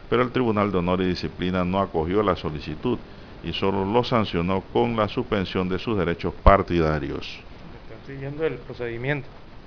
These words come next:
Speaker 2: interno, ¿no?
Speaker 1: Bueno, así que es que el, estos quince diputados no están de acuerdo con Rómulo Roux tampoco, la, la,
Speaker 2: Ujú.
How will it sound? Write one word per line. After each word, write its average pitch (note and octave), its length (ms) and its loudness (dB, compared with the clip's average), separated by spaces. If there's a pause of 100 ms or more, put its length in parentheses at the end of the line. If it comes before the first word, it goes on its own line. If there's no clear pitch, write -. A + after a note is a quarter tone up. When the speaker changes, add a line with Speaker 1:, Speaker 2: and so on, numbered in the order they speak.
(840)
Speaker 2:
interno, A#2+ 540 -2
¿no? A#2 100 -4 (1300)
Speaker 1:
Bueno, - 200 -14 (560)
así - 140 -16 (140)
que E2 180 -12 (1200)
es - 140 -10
que C#2+ 1040 -6
el, D#2 300 -12
estos A2 240 -8
quince A#2 340 -8
diputados B2 520 -4
no A#2+ 80 -4
están A#2 200 -2
de B2+ 60 -2
acuerdo B2 360 -4
con F#2 160 -6
Rómulo A2 340 -4
Roux C#3 200 -4
tampoco, B2 420 -8
la, D#2+ 100 -14
la, A2+ 1200 -10
Speaker 2:
Ujú. D3+ 60 -10